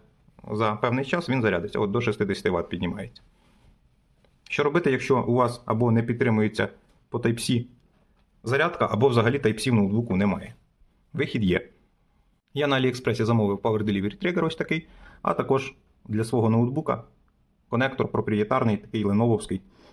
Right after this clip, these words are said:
який йде з стандартним блоком живлення від ноутбука. Спаяв його, обов'язково перевірити полярність, щоб не перепутати її. І тепер замість Type-C роз'єма ми вставляємо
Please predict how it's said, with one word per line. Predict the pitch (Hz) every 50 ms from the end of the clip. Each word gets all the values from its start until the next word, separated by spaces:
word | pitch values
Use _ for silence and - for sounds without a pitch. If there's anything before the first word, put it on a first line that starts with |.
| _ _
який | - 104 - - 120 120 120 - -
йде | 110 101 120 120
з | 113 98 110 123
стандартним | 123 - 104 101 104 113 117 - 107 98 90 -
блоком | - 95 104 104 - 98 92
живлення | 110 120 113 110 101 98 98 95 - - -
від | 101 101
ноутбука. | 104 98 92 92 87 - - - _ _ - - - - _
Спаяв | - - - 147 151 160 160
його, | 160 151 143 143 - - -
обов'язково | - 117 110 117 120 117 - 120 107 104
перевірити | 95 107 107 104 98 95 98 95 -
полярність, | - 147 151 156 151 151 143 135 - - - _ _ _ _ _ _ _ _ _ _ _ _ _ _ _ -
щоб | - - 117 - - - _ _ _ _ _ _ _ _ _ _ _ _ _ _ _ -
не | - 113 110
перепутати | - 110 110 - - 131 - 127 120 120 117
її. | 113 110 107 107 - - _ _ - - _ _ -
І | 277 269
тепер | - - - 127 117 117 - - - _ _ - - -
замість | - 104 120 120 113 107 101 - - - _ -
Type-C | 120 120 120 - - 107
роз'єма | 107 113 120 139 156 170 170 185 - -
ми | 120 120
вставляємо | 113 - 117 113 113 107 101 98 98 98